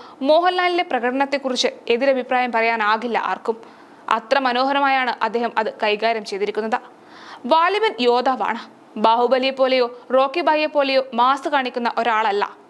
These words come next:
തമാശയും നിഷ്കളങ്കതയും പ്രേമവും വീര്യഭാവങ്ങളുമെല്ലാം നിറഞ്ഞ ലാൽ ഭാവങ്ങൾ അതിൽ നമുക്ക് കാണാനാകും.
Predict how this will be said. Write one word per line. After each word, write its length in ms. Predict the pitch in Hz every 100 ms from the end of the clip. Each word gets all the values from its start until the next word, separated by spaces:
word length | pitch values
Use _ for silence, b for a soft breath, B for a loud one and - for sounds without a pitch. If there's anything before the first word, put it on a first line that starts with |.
| B B B 302
തമാശയും 520 | 311 349 359 381 359 -
നിഷ്കളങ്കതയും 760 | 240 - 277 277 269 247 220 220 247
പ്രേമവും 460 | 233 247 262 240 B B B
വീര്യഭാവങ്ങളുമെല്ലാം 1080 | 254 277 277 254 262 277 285 254 247 277 277
നിറഞ്ഞ 300 | 247 226 226 -
ലാൽ 240 | 226 240
ഭാവങ്ങൾ 460 | 226 226 233 240 220 - -
അതിൽ 180 | 226 247
നമുക്ക് 260 | 226 214 208 -
കാണാനാകും. 540 | 208 220 202 196 -